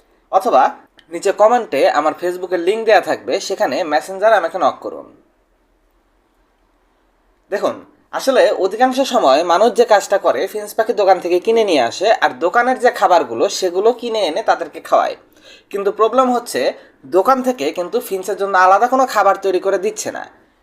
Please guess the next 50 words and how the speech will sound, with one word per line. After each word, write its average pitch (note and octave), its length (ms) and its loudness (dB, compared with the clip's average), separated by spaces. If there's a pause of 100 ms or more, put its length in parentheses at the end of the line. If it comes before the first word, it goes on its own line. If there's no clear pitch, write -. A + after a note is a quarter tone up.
(760)
আর D#3 300 4
আরও F#3+ 200 4
বড় C#4 180 4
একটা C#4 160 -2
সমস্যা G3 380 0
হচ্ছে, F3+ 320 -2
দোকানে F#3+ 380 0
যে B3+ 100 4
খাবারগুলো F#3+ 460 4
পাওয়া F3 260 4
যায়, C#3+ 200 2
এগুলোর F#3+ 360 -2
মধ্যে G3 180 -4
প্রচুর A3+ 500 0
ধুলা F#3 220 2
ময়লা F3+ 220 4
থাকে। A2+ 260 -6
এই - 180 -6
ধুলা D#3 280 2
ময়লা B3 220 2
খাওয়ার F#3+ 320 2
কারণে E3 460 2
ফিঞ্চ F3+ 280 -8
কিন্তু A3 220 0
আস্তে F3+ 260 0
আস্তে F3+ 180 -6
দুর্বল G#3+ 340 4
হয়ে A#2+ 160 -6
যায়। D2+ 200 -8 (440)
দেখা F#3+ 200 2
যাবে, A3 280 2
আপনি F#3 220 0
নতুন G#3+ 300 0
এক A#3+ 120 2
জোড়া A#3 180 2
পাখি G3+ 280 -2
কিনলেন, D3 400 -6 (240)
শুরুর A#3 340 0
দিকে C4+ 200 2
তারা G3+ 220 4
হয়তো G3+ 200 0
ডিম G3 200 -6
বাচ্চা F#3 200 0
করছে, F#3 460 -2
কিন্তু G#3 340 -6
আস্তে - 400 0
আস্তে, A3+ 200 -2
আস্তে G3 240 2
আস্তে G3+ 240 -2
তারা A3+ 300 2